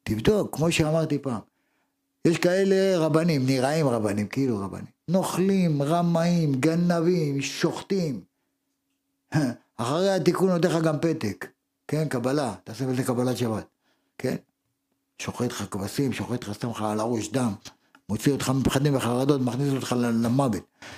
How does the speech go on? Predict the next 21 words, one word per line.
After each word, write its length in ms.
שם 320
ירחם, 360
יש 140
גם 180
כאלה. 360
אבל 320
כל 200
הרבנים 500
כאלה, 460
לא. 240
כמו 120
שאני 340
אגיד, 200
"לא, 200
כל 140
החילונים 520
ג-, 340
גנבים", 400
זה 60
לא 140
נכון. 360